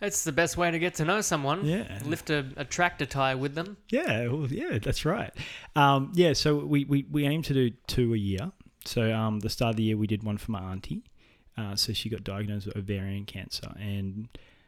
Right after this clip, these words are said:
Speaker 2: she spent a lot of time in hospital, which cost a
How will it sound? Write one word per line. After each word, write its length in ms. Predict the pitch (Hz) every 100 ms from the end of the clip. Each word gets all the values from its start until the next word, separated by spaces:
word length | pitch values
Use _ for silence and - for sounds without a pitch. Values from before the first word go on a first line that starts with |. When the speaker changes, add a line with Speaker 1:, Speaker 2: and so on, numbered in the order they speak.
| _ _
Speaker 2:
she 220 | - - 110
spent 360 | - 113 107
a 200 | 104 104
lot 360 | 104 104 104 104
of 60 | 98
time 200 | - 104
in 60 |
hospital, 520 | 90 135 135 - 107 98
which 180 | 92
cost 320 | - 104 -
a 40 | -